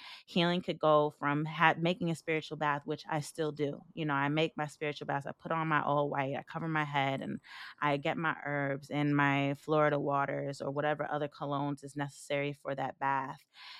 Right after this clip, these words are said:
And I make my bath. But it could also be me putting on my favorite princess movie and,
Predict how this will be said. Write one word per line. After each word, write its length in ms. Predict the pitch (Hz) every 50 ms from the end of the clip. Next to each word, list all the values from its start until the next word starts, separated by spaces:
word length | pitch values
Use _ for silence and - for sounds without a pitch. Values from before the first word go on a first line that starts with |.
| - _ _
And 300 | - 147 143 143 143 143 -
I 80 | 143 147
make 280 | 147 147 151 151 -
my 120 | - 147 151
bath. 320 | - 165 160 156 151 - _
But 180 | - 147 143 - _ - - - - _ -
it 160 | 127 - -
could 120 | - -
also 360 | - 147 151 151 - 185 175
be 500 | 170 - 180 180 180 180 170 160 160 165 - _ - - _ _ _ _ _ -
me 400 | 165 165 170 185 185 180 180 175 - - _ _
putting 260 | - 208 185 180 190
on 420 | 190 180 180 175 175 175 175 175 - -
my 180 | - 170 160
favorite 580 | 170 - - 180 180 175 180 180 175 175 160 -
princess 460 | - - 196 196 - 170 151 156 -
movie 500 | 165 160 156 147 147 147 147 147 147 143
and, 640 | - - 165 160 160 156 156 151 151 151 156 151